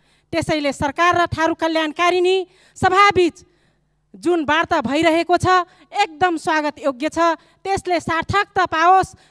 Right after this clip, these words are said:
शुभकामना छ। सफल पाओ, सफल होस्, अपेक्षा गर्दछु। सभामुख महोदय, अब एउटा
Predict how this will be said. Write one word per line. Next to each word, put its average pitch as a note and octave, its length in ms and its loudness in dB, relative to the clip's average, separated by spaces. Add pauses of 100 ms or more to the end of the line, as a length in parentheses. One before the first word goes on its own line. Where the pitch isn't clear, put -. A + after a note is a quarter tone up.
(100)
शुभकामना F4+ 720 0
छ। F#4+ 240 2 (240)
सफल F4+ 480 0
पाओ, E4+ 320 4 (240)
सफल F#4 400 4
होस्, F4 360 4 (200)
अपेक्षा D#4 480 -2
गर्दछु। A#3+ 480 -6 (320)
सभामुख C#4 600 0
महोदय, C#4 480 2 (840)
अब D4 180 -2
एउटा D#4+ 440 2